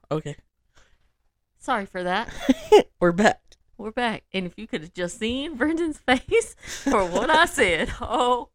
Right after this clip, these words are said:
Speaker 2: my God, it was hilarious. I can't say it on the air, but Bobby, you would have loved it. <laughs> You would have freaking loved it. So anyway, on to the main event.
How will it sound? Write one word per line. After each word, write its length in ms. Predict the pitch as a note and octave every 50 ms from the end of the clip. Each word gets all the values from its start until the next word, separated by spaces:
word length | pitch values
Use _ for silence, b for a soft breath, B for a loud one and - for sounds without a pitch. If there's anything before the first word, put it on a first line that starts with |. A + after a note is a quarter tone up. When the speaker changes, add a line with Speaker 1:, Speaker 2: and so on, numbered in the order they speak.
| - - -
Speaker 2:
my 180 | G#3 G#3 G3 F#3+
God, 240 | F#3+ G3+ E3+ D#3
it 60 | F#3 F3+
was 120 | D3+ D#3
hilarious. 540 | - E3 D3+ D3 D3+ D#3 D#3 D#3+ E3+ F3+ - _ _ _ _ _ _ _ _ -
I 80 | G3+
can't 280 | F#3+ - E3 C3+ - _ -
say 140 | D3+ D#3 D3+
it 100 | D3 D#3
on 120 | D#3+ D#3+
the 140 | D3+ D#3 D#3
air, 220 | D#3 D3+ D#3+ D#3 b b b b - -
but 160 | G3 F3+ F3
Bobby, 260 | F#3+ F#3 F3 F3 G3
you 140 | G3 F3 F3+
would 120 | F3+ F3+ F3
have 120 | F#3+ F3+
loved 320 | F3+ E3 D3 D3+ E3 E3
it. 320 | - G3+ - - - - - -
<laughs> 80 | - -
You 400 | A#3 B3+ C#4+ C#4 - E4 D4+ - -
would 140 | C4 A#3+ -
have 160 | A#3+ C4 B3+ - - - - -
freaking 320 | - G#3 G3+ - - F#3 F3+
loved 300 | F#3 F3 D3+ D#3 D#3+ F3+
it. 200 | A3+ - _ _ b B3 b b b b b b b _
So 140 | - - C4+
anyway, 500 | - D4+ E4+ F4 E4 C4 G3 D#3+ C3+ - _ _ _ _ _ _ -
on 260 | A3+ B3+ C#4+ D#4 F4 A4 A4+ A4 A4+ A4 - _ _
to 160 | - - D#4+ B3+
the 100 | B3 A#3+
main 220 | A3+ G3 G3+ A3
event. 360 | C4+ C4+ B3 G#3+ G#3 B3 -